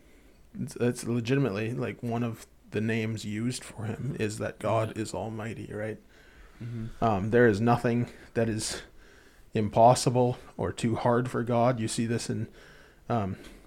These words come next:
Speaker 1: in Jeremiah thirty-two twenty-seven, the Lord, the Lord says, "Behold, I am the Lord, the God of all flesh.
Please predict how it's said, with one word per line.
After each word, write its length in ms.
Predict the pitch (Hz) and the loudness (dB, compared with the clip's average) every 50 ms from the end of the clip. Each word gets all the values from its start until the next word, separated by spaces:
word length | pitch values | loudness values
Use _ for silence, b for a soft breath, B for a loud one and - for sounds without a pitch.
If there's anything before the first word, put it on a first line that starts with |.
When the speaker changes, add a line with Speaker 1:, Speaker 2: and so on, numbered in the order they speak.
| B B B B _ - - - _ - _ - - | B B B B _ -20 -20 -20 _ -20 _ 2 4
Speaker 1:
in 120 | 143 143 | 6 6
Jeremiah 540 | 123 127 123 123 131 120 113 110 123 127 120 | 6 6 6 6 6 6 8 8 8 8 6
thirty-two 500 | - - 131 123 120 117 113 - 127 123 | 4 4 4 4 4 4 4 4 2 2
twenty-seven, 680 | 117 - 127 120 117 110 - - 113 107 123 117 95 92 | 4 2 2 2 2 0 2 0 0 2 0 0 -2 -2
the 100 | 98 107 | -2 -2
Lord, 300 | 113 113 110 113 117 - - - | 0 0 0 -2 -2 -6 -6 -2
the 140 | 123 123 | 0 0
Lord 280 | 117 117 107 104 107 110 | 2 2 0 0 -2 -2
says, 380 | - - 113 110 110 117 - - B B B B B B B | 0 0 0 2 0 -2 -4 -8 B B B B B B B
"Behold, 440 | - 127 113 139 143 160 139 113 104 | 4 6 10 12 12 12 12 12 8
I 140 | 113 117 123 | 6 6 6
am 140 | 123 127 127 | 6 6 4
the 80 | 123 | 4
Lord, 460 | 120 117 123 131 131 110 85 98 127 | 4 4 4 4 4 2 0 -2 -4
the 140 | - - - | -6 -6 0
God 260 | 120 143 120 117 123 | 4 6 8 8 8
of 100 | 123 110 | 6 4
all 120 | 127 113 110 | 4 2 2
flesh. 580 | - - - 139 120 101 - - - - - | 2 2 4 4 4 4 2 -2 -6 -8 -10